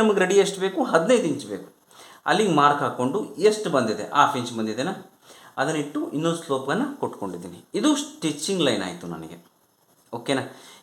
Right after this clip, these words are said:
ಇದಾದ ನಂತರ ಆರ್ಮೋಲ್ ಡೌನಿಂಗ್ ಲೈನನ್ನು, ಅಪ್ಪರ್ ಚೆಸ್ಟ್ ಲೈನನ್ನು ನಾನು ಹಾಕ್ಕೊಂಡಿದ್ದೀನಿ. ಯಾವ ರೀತಿ? ಫಾರ್ಟಿ ಟೂ ಡಿವೈಡೆಡ್ ಬೈ ಸಿಕ್ಸ್ ಮಾಡಿದಾಗ ನನಗೆ ಬರ್ತಕ್ಕಂಥದ್ದು ಸೆವೆನ್ ಇಂಚು.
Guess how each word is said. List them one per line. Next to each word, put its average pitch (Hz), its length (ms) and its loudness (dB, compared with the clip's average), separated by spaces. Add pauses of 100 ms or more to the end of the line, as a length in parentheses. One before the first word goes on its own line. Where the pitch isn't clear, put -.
(120)
ಇದಾದ 233 360 6
ನಂತರ 247 260 2 (320)
ಆರ್ಮೋಲ್ 240 380 6
ಡೌನಿಂಗ್ 185 340 2
ಲೈನನ್ನು, 151 400 2 (360)
ಅಪ್ಪರ್ 151 260 2
ಚೆಸ್ಟ್ 143 260 -6 (180)
ಲೈನನ್ನು 127 540 0
ನಾನು 143 200 0
ಹಾಕ್ಕೊಂಡಿದ್ದೀನಿ. 95 500 -8 (360)
ಯಾವ 240 100 10 (100)
ರೀತಿ? 170 240 -2 (180)
ಫಾರ್ಟಿ 156 280 4 (120)
ಟೂ 240 60 0 (220)
ಡಿವೈಡೆಡ್ 175 460 6
ಬೈ 214 60 8 (120)
ಸಿಕ್ಸ್ 196 200 -2 (100)
ಮಾಡಿದಾಗ 104 340 2 (720)
ನನಗೆ 202 240 4
ಬರ್ತಕ್ಕಂಥದ್ದು 208 600 0
ಸೆವೆನ್ 147 280 2
ಇಂಚು. - 180 -6